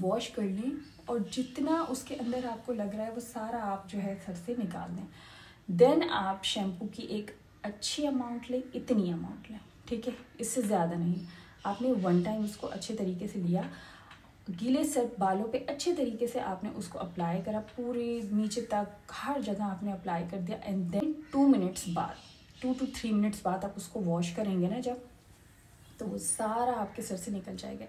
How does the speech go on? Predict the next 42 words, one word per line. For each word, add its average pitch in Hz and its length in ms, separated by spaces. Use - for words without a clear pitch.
And 214 260
then 277 220
आप 214 240
उसके 175 340
ऊपर 233 420
इतनी 240 400
amount 175 380
लेकर 185 380
नीचे 254 360
से 311 100
शुरू 226 300
करें 240 240
पहले 233 240
conditioner 220 400
को 247 120
लगाना 220 360
बालों 196 300
पर, 277 260
और 208 280
फिर 320 360
आप 196 280
जाएं 185 360
ऊपर 175 220
की 170 100
तरफ, - 920
ऊपर, 214 240
ऊपर, 202 280
ऊपर, 202 240
ऊपर 202 240
आते 202 280
जाएं, 220 180
आते 220 220
जाएं, 247 180
आते 262 280
जाएं 294 140
और 220 140
फिर 226 160
इस 208 140
तरीके 180 260
से 185 100
लगाएं। 190 240
Then 262 320